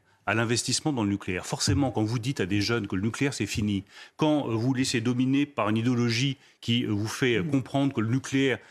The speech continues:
Speaker 1: n'est pas adapté au vingt et unième siècle, forcément, ça décourage les meilleures volontés. Nous, nous avons eu, avec le président de la République, la lucidité et le courage de dire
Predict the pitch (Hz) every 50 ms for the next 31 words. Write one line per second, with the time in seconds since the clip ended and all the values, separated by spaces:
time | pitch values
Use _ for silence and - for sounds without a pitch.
0 | - - 120 110 - 160 156 143 131 139 123 135 123 - - 143 131 107 113 104
1 | - 110 104 98 104 101 101 - - 175 190 190 - - _ _ _ _ - -
2 | 170 135 - - 151 139 147 165 185 208 - - _ _ _ - - 170 151 127
3 | 185 - - 175 156 175 190 170 135 143 127 123 131 151 135 117 117 104 107 104
4 | - - 92 82 - _ _ _ _ _ - 135 147 175 214 208 185 170 143 147
5 | 135 135 135 127 113 104 - - - 175 156 185 180 - 151 - 139 123 127 120
6 | 110 104 104 - 117 113 127 175 202 - - - _ _ _ - 101 107 127 160
7 | 196 185 180 170 - - 147 139 143 131 - - 123 107 - - 175 160 160 147
8 | - 139 123 127 127 120 104 101 113 110 110 139 151 175 208